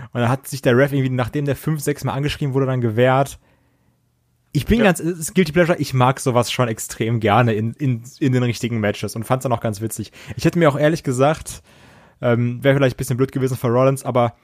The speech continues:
Speaker 1: nach diesem einen Roller hätte ich mir dann auch vom Ref nochmal so eiskalt so einen Fast-Count gewünscht.
Speaker 2: <laughs>
Speaker 1: Aber,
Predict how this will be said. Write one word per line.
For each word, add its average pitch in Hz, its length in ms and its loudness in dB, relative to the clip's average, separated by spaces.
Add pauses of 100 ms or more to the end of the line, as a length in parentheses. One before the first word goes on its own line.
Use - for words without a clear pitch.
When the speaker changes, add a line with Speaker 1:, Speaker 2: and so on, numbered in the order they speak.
(160)
Speaker 1:
nach 131 180 0
diesem 127 200 -8
einen 135 180 0
Roller 135 260 4
hätte 127 120 2
ich - 80 -6
mir 131 60 2
dann 127 80 0
auch 127 100 -4
vom 123 160 -2
Ref 131 180 2
nochmal 123 160 -2
so 120 100 -2
eiskalt 127 340 0
so 127 100 2
einen 117 100 2
Fast-Count 113 640 0
gewünscht. - 600 -4 (280)
Speaker 2:
<laughs> - 260 0
Speaker 1:
Aber, 147 200 4